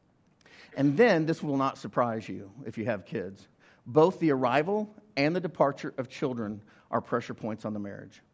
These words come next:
It, it's just hard when this happens, um, particularly,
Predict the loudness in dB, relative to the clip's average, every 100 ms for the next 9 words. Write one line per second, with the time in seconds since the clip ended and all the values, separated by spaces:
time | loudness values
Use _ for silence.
0 | -8 -6 -4 -4 -6 -10 -4 -4 -4 -10
1 | -20 _ -10 -8 -10 -16 -16 -20 -20 -20
2 | -20 _ _ -20 -20 -4 -2 0 -2 -4
3 | -4 -2 -2 0 -2 -6